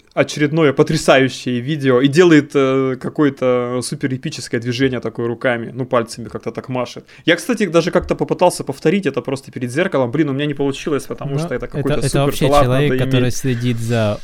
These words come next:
Speaker 2: образом в, в кадре, за мимикой, за жестикуляцией. Ну, ну, не,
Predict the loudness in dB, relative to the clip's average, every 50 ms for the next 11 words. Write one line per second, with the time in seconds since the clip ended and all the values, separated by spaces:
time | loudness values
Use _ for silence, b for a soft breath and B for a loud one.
0 | -6 -4 -4 -2 -2 0 0 0 0 0 0 0 0 0 0 -2 -2 -4 -6 -6
1 | -8 -8 -8 -8 -10 -12 -12 -12 -14 -14 -12 -10 -10 -10 -6 -2 0 2 2 2
2 | 2 0 0 0 0 0 0 0 0 0 0 2 2 2 0 0 -2 -2 -2 0
3 | 0 0 -2 -4 -2 -2 -2 -2 -2 -2 -2 -2 -2 -2 0 0 0 0 0 0
4 | 0 0 -2 -2 0 0 0 0 -2 -4 b b b b b b b b b b
5 | b b b b b b -10 -10 -8 -8 -6 -4 -4 -4 -4 -4 -2 -2 -4 -4
6 | -6 -8 -10 -12 -8 -4 -2 0 0